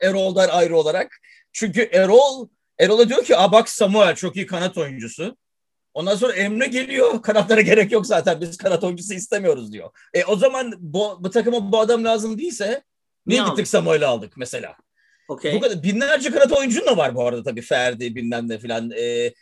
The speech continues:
Speaker 1: bu
Speaker 2: Evet.
Speaker 1: ileride oynattığın Valencia'yı da istersen kanatta oynatabiliyorsun. Doğru dürüst dokuz yok zaten. E, kanat oyuncusunu forvet gibi oynatmış oluyorsun. Samata bence en yakın büyük ihtimalle tek forvete oynayabilecek adam gibi. E,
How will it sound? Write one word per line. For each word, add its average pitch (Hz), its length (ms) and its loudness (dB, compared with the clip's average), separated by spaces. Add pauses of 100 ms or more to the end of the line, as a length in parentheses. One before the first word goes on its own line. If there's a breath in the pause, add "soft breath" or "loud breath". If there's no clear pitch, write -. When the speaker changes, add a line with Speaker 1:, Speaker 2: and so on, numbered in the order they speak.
(100)
Speaker 1:
bu 147 120 -8
Speaker 2:
Evet. 170 200 -2
Speaker 1:
ileride 165 420 2
oynattığın 175 840 -2
Valencia'yı 160 520 0
da 160 40 -10
istersen 139 420 -4
kanatta 120 400 -6
oynatabiliyorsun. 110 560 -10 (240 soft breath)
Doğru 170 240 0
dürüst 180 220 -6
dokuz 170 300 -6
yok 214 160 0
zaten. 131 480 -8 (160)
E, 127 160 -10
kanat 160 300 -8
oyuncusunu 160 460 -10
forvet 170 360 -6
gibi 143 140 -12
oynatmış 117 420 -8
oluyorsun. 117 500 -14 (320 soft breath)
Samata 156 560 -4
bence 120 280 -4
en 131 400 -8 (600)
yakın 127 520 -10
büyük 120 140 -10
ihtimalle 113 640 -10 (260)
tek 131 200 -6
forvete 120 460 -4
oynayabilecek 113 760 -8 (120)
adam 107 400 -8
gibi. 107 380 -10 (360 soft breath)
E, 135 60 -10